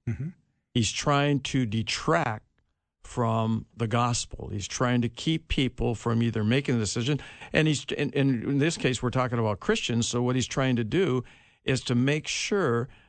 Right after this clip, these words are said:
Speaker 2: that you're off the mark, that you're sidelined, that you're marginalized, that you have nothing of value to, to, to say. Because here's what Satan's strategy is, Bill, uh, and Tom. The,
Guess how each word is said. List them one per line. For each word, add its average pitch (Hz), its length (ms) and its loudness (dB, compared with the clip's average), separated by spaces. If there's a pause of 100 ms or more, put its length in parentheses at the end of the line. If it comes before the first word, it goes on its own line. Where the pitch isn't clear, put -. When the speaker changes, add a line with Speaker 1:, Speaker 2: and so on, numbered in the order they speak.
(140)
Speaker 2:
that 123 280 -2
you're 131 240 0
off 147 320 0
the 151 80 0
mark, 131 460 0
that 113 160 -4
you're 113 120 -2
sidelined, 120 760 -2
that 110 220 -4
you're 117 100 2
marginalized, 110 1000 0
that 110 260 -2 (360)
you 123 140 2
have 120 120 0
nothing 135 400 2
of 120 80 0
value 120 440 0
to, 107 460 -4
to, 107 420 -2 (120)
to 113 100 -4
say. 107 460 -2 (280)
Because 135 360 0
here's 247 300 0
what 170 160 0
Satan's 139 360 -2
strategy 110 640 -2
is, 95 200 -2
Bill, 90 380 -4 (600)
uh, - 120 -2
and 92 200 0
Tom. 92 400 -2 (560)
The, 123 120 0